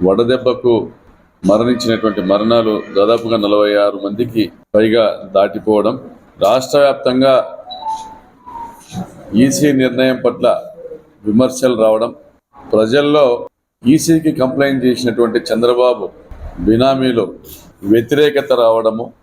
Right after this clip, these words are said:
ప్రతి సచివాలయం వద్ద కూడా పెన్షన్దారులు, పెన్షన్ లబ్ధిదారులు పడిగాపులు కాయాల్సి వస్తోందని చంద్రబాబుని తిట్టడము, ఎన్నికల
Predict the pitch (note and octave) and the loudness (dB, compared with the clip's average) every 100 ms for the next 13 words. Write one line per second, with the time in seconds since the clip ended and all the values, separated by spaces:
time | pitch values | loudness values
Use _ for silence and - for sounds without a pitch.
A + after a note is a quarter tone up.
0 | _ C3 D3 E3 D3+ D3+ D#3+ E3 E3 E3 | _ -2 0 -2 -2 0 2 4 4 0
1 | D#3+ D#3 D#3 D#3 D#3 C#3+ - - - - | -2 0 0 2 2 0 -2 -14 -20 -20
2 | - A#2+ C3 D3 D3 C#3+ C#3 B2+ - - | -4 -2 -2 -2 0 2 0 -2 -10 -18
3 | _ _ _ _ A2 A#2+ C#3+ C3+ A#2+ B2 | _ _ _ _ -2 0 0 2 2 0
4 | C3 C3+ B2+ G#2 - _ - - A2 C3 | 0 2 2 -2 -12 _ -8 -2 2 4
5 | D3 D3 D3 D3 B2+ B2+ B2+ B2 A2+ A2 | 4 2 0 0 2 2 2 -2 -2 -2
6 | - A2 G#2+ A2 D3+ - - - A2+ C3 | 0 0 2 2 0 -2 -16 -4 0 2
7 | C#3 C#3 B2+ B2+ B2+ A2 - B2+ B2+ A#2 | 4 2 2 -4 -6 -4 0 0 0 -4
8 | - _ _ G#2 B2+ D#3+ D#3+ | -12 _ _ 0 2 2 2